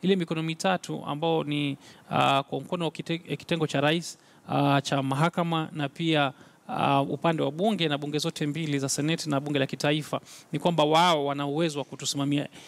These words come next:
I-, aidha kwamba pia waweze kwa-, kufanya kazi katika uwajibikaji. Hiyo ndio hisana ambayo tunawapea.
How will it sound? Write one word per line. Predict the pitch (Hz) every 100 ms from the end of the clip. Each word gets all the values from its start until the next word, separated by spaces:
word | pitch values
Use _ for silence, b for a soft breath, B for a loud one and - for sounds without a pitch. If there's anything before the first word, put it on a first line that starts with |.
| B -
I-, | 196 -
aidha | 180 233 190
kwamba | 165 185 165
pia | 143 170 151
waweze | - 147 165 190 165
kwa-, | - - 156
kufanya | 151 - 151
kazi | 143 170 143
katika | 143 -
uwajibikaji. | 147 135 135 139 151 143 143
Hiyo | 185
ndio | 151
hisana | 147 139 156
ambayo | 135 139
tunawapea. | - 131 131 131